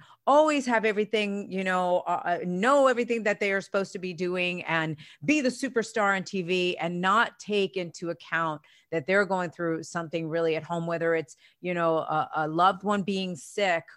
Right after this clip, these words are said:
or a breakup, or your career is just not going the way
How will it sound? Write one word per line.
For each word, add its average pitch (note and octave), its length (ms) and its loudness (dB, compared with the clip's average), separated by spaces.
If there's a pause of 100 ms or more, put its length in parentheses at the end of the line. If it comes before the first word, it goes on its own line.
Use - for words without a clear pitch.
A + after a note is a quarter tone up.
(280)
or A3 320 6
a F#3 100 4
breakup, F#3 760 2
or A3 200 2
your G#3 160 -2
career A3 480 0
is D#3+ 140 -2
just F3+ 280 -4
not F#3+ 360 0
going F#3+ 240 0
the E3+ 80 -4
way F3 360 0